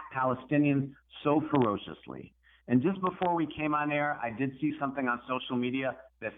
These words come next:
finally, finally, finally, after all of this pressure, after Palestinians have been demonstrating and getting shot and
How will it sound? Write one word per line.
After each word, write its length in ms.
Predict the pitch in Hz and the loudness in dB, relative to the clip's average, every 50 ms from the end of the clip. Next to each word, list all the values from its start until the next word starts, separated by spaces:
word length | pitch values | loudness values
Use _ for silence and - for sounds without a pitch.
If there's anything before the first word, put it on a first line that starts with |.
| - - | -6 -2
finally, 440 | 139 135 147 151 147 147 160 151 143 - | -2 -2 0 2 4 4 6 6 4 4
finally, 460 | 143 139 135 135 135 127 127 123 127 - | 2 2 2 4 4 4 4 4 4 2
finally, 480 | 131 127 131 143 151 156 175 180 170 - | 2 2 2 4 4 4 4 4 2 0
after 400 | 117 120 117 - - 131 113 - - 117 | -2 -4 -2 0 0 0 0 0 2 2
all 180 | 123 135 151 | 4 6 6
of 140 | 156 139 127 | 6 8 8
this 100 | 135 131 131 - - | 8 6 6 4 0
pressure, 480 | - 131 135 135 - 175 170 160 165 - - - _ _ _ - | 2 2 2 2 2 0 -2 -2 -2 -6 -14 -20 _ _ _ -4
after 400 | 113 120 - - - 143 131 127 | -4 -4 -2 2 4 4 4 4
Palestinians 840 | 131 - - 135 143 151 147 135 - - 151 143 143 143 139 135 131 | 2 -2 -4 0 0 2 2 0 0 2 6 6 8 8 8 6 4
have 140 | 123 107 101 | 2 2 4
been 280 | 107 104 101 95 95 | 6 8 8 8 8
demonstrating 920 | 92 110 123 151 170 165 160 - - 170 165 165 160 170 175 180 185 180 - _ _ _ _ _ _ _ _ _ _ _ _ _ _ - | 6 6 6 6 6 4 2 0 -2 -2 -2 -2 -2 -2 -2 -2 -4 -4 -6 _ _ _ _ _ _ _ _ _ _ _ _ _ _ -4
and 140 | 120 123 117 | -2 0 0
getting 260 | 123 123 123 120 117 - - | 0 0 -2 -2 -4 -6 -8
shot 240 | - 139 147 151 139 | -6 -4 -4 -2 0
and 160 | 147 139 135 | 0 0 0